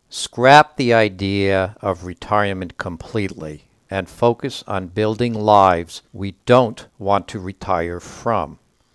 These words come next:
I think it was just a great line. That's exactly it, isn't it? That's really what this F I fire movement really is about. It's about this whole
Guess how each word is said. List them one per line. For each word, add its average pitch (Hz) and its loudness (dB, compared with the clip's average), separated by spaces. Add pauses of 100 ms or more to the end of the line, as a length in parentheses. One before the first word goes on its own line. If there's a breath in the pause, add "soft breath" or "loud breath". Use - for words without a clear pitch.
(480)
I 117 0
think 160 -2
it 160 -2
was 101 -4
just 104 -10
a 98 -12
great 104 -4
line. 113 -6 (240 soft breath)
That's - 0
exactly 120 0 (260)
it, - -2
isn't 110 -4
it? - -16 (340)
That's 127 2
really 139 -2
what 117 -4
this - -10
F 110 -6
I 104 0 (220)
fire 131 2
movement 117 -6
really 120 -2
is 120 -4
about. 123 2
It's 101 -10
about 110 0 (220)
this - -8
whole 135 2